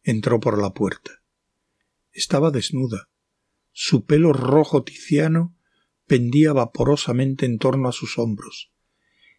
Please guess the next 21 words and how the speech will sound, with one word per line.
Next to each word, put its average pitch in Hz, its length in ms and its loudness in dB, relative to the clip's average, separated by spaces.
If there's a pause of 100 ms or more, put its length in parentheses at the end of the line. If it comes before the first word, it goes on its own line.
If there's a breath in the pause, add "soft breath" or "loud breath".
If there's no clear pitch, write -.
y 139 160 0
caía 139 300 4
en 165 100 -2
cascada 147 580 -4
por 117 220 -2
la 104 60 0
espalda. 92 580 -8 (1500)
Acercó - 460 2
una 160 180 6
botella 135 560 4
de 117 120 6
largo 113 340 2
gollete 117 640 2
a 135 140 -2
sus 107 260 0
labios 131 540 0
mientras 113 500 0
caminaba 107 500 0
hacia 120 220 -2
la 95 140 -4
cómoda. 92 460 -4